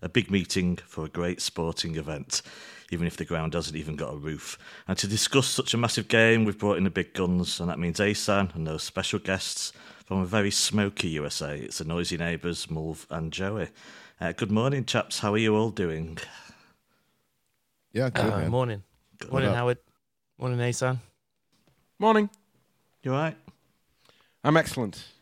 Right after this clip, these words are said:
Speaker 4: How is everybody else?
Speaker 2: Yeah, good.
Speaker 1: Good.
Speaker 2: Tired.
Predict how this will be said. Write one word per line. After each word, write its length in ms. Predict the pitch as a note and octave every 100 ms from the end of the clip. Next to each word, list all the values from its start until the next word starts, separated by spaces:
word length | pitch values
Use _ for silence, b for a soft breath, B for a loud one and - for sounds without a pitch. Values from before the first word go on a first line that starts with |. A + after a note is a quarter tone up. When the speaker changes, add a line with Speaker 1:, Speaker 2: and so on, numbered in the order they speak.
| _
Speaker 4:
How 120 | C#3
is 80 | A#2
everybody 340 | C3 G#2+ G#2+ G#2
else? 380 | F#2 - - - _ _ _ _ _ _ _ _ _ _ _ _ _ _ -
Speaker 2:
Yeah, 180 | F#2+ A2 - _ _
good. 200 | G#2+ A#2 - _ _
Speaker 1:
Good. 240 | - A#2 B2+
Speaker 2:
Tired. 380 | F#2 F#2 G#2